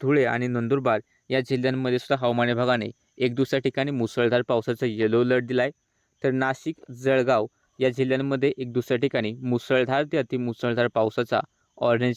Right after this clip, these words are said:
अलर्ट हवामान विभागातर्फे देण्यात आलेला आहे. त्यानंतर वाशिम, अमरावती, वर्धा, यवतमाळ, नागपूर, भंडारा, गोंदिया, गडचिरोली, चंद्रपूर या जिल्ह्यांमध्ये मेघगर्जनेसह पावसाचा येलो अलर्ट आहे, तर बीड, परभणी, हिंगोली,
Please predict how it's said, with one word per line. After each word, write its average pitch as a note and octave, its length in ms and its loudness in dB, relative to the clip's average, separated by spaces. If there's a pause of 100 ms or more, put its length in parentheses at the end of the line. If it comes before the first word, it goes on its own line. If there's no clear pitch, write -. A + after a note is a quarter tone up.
(120)
अलर्ट A#2+ 400 0 (220)
हवामान A#2+ 300 0
विभागातर्फे A2+ 560 -2
देण्यात G#2+ 300 -2 (140)
आलेला G#2 320 0
आहे. G2+ 140 -6 (1000)
त्यानंतर C#3 400 2
वाशिम, C#3 520 -2 (140)
अमरावती, C3+ 600 0 (100)
वर्धा, B2 380 0
यवतमाळ, A#2+ 600 0 (400)
नागपूर, B2 420 -4
भंडारा, C3+ 380 0
गोंदिया, B2 400 -2
गडचिरोली, B2 460 -2 (100)
चंद्रपूर A#2+ 400 -4 (260)
या B2 120 2
जिल्ह्यांमध्ये C3 520 -2
मेघगर्जनेसह B2 680 -2
पावसाचा C3+ 420 -2
येलो C3+ 220 2
अलर्ट C3+ 240 2
आहे, C3+ 220 -2 (440)
तर B2+ 140 0
बीड, C3 360 2 (220)
परभणी, B2+ 440 0
हिंगोली, B2+ 720 -2